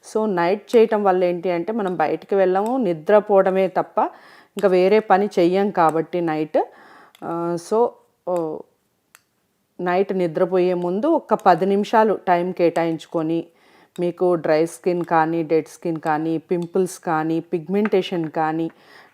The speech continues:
డార్క్ సర్కిల్స్ కానీ అలా ఏది ఉన్నా సూపర్గా యూజ్ అవుతుంది. So ఇలా మిక్స్ అయిపోయిన దాంట్లో ఇలా ఒక కాటన్ బాల్ తీసుకొని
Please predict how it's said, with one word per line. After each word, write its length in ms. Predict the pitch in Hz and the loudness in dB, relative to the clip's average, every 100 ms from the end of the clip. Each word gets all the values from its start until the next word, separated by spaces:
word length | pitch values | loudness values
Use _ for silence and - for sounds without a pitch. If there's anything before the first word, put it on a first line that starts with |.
| 147 | 0
డార్క్ 340 | 160 175 - | 4 4 0
సర్కిల్స్ 520 | - 214 214 180 - | 0 0 0 -4 -4
కానీ 340 | - 156 147 160 | -8 -6 -6 -6
అలా 140 | 175 185 | -4 -2
ఏది 480 | 160 170 208 247 | -2 2 4 4
ఉన్నా 360 | 233 190 208 415 - _ _ | 2 0 0 -2 -6 _ _
సూపర్గా 560 | - 190 - 233 214 214 | -20 -20 -4 2 4 4
యూజ్ 260 | 185 151 147 | 0 0 -4
అవుతుంది. 500 | 147 156 151 240 - - - - - | -6 -6 -4 -4 -8 -16 -20 -20 -2
So 80 | 240 | 2
ఇలా 240 | 220 202 | 4 4
మిక్స్ 340 | 196 180 - 240 | 2 -2 -2 2
అయిపోయిన 440 | 190 170 175 165 | 2 2 0 0
దాంట్లో 640 | 147 143 156 160 160 247 - _ _ _ _ _ _ - _ _ - | -4 -6 -6 -4 -2 -2 -4 _ _ _ _ _ _ -20 _ _ -4
ఇలా 160 | 185 185 | 0 0
ఒక 160 | 180 | -2
కాటన్ 520 | 170 160 151 151 185 | -6 -4 -4 -4 -4
బాల్ 240 | 175 165 147 | -2 -2 -4
తీసుకొని 640 | 151 147 - 156 170 359 | -8 -10 -10 -8 -6 -6